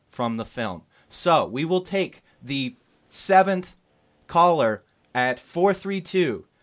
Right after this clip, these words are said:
three eighty-nine, three. So, call in now and get yourself an A Lot Like Love prize pack. And we will be discussing that later in the show, so don't go away. But now, we will move on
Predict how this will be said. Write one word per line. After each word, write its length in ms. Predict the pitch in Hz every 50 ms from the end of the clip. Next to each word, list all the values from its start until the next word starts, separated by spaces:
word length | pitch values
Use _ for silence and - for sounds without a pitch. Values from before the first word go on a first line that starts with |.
| _ _ _
three 300 | _ - 151 160 170 175
eighty-nine, 680 | 156 160 165 165 170 175 160 156 151 151 151 156 151 139
three. 460 | - - 143 147 143 113 92 - - _ _ _ _ _ _ _ _ _ _ _ _ _ _ _
So, 400 | - - 143 127 117 113 110 101 - _ _ _ _ -
call 340 | - - 165 170 180 190
in 200 | 196 190 180 170
now 300 | 165 165 170 165 156 143
and 240 | 127 135 131 127 -
get 280 | - 156 170 170 - -
yourself 680 | 170 151 147 - - 143 117 101 92 - - _ _ _ _ _ _ _ _
an 100 | - 120
A 60 | 127 123
Lot 320 | 127 127 127 135 139 131
Like 280 | 131 127 127 123 123 _ -
Love 420 | 110 113 113 113 107 101 - _ _ _ _ _ _ _ _ _ _ _ _ _
prize 280 | - 123 110 110 107
pack. 400 | - - - 85 71 - _ _ _ _ -
And 120 | - 131
we 80 | 143 170
will 120 | 175 196
be 120 | 180 202 190
discussing 560 | 185 185 - - 190 196 - - 190 165 135
that 220 | 131 123 110 98
later 320 | 123 135 135 143 151 147 143
in 160 | 143 139 135
the 60 | 123
show, 280 | 117 - - 147 143 120
so 180 | - - 143 127
don't 320 | 117 127 135 151 156 156
go 180 | - 151 143 139
away. 420 | 131 127 117 117 120 113 - - _ _ _ _ _ _ -
But 280 | 143 143 - - 110
now, 400 | 123 143 143 135 123 113 85 73 _ _ _ _ _ _ _ -
we 120 | 123 123
will 120 | 127 139 143
move 260 | 135 147 170 160 151
on 300 | 180 190 175 113 82 -